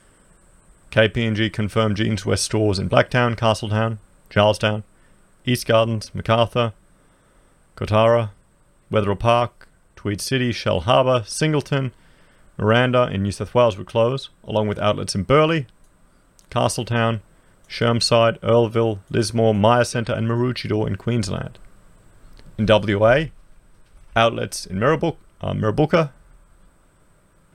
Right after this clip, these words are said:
Carrolls, Centrepoint, Karrinyup, Miranda and Rockingham will close, as well, well as Marion,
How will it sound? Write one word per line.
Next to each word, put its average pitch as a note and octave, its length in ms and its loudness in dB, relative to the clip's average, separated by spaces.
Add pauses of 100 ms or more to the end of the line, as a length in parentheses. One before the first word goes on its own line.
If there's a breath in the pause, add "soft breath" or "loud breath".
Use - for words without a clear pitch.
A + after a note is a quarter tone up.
(380)
Carrolls, B2 540 0 (540)
Centrepoint, B2 680 -2 (1300)
Karrinyup, A#2 520 0 (720)
Miranda A#2+ 560 0 (400)
and G2+ 240 -4
Rockingham F#2 680 0 (180)
will F#2 100 -6
close, A2 380 0
as F2+ 120 -10
well, G2+ 320 -2
well G#2+ 200 -2
as F2+ 80 -2
Marion, A#2 440 2